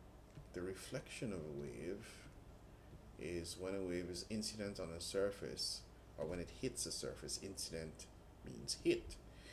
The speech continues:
in, in this part of physics, or makes contact with, rather. Reflection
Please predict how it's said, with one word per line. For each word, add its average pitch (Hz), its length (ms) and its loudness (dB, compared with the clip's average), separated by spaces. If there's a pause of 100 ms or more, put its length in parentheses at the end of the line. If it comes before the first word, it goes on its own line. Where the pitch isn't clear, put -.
(160)
in, 78 320 0
in 80 100 0 (640)
this - 240 2 (180)
part - 220 -6
of - 80 -10
physics, - 600 0 (540)
or - 120 -2
makes 80 280 0
contact - 480 -2 (140)
with, - 200 -4
rather. - 320 -8 (1200)
Reflection 90 880 0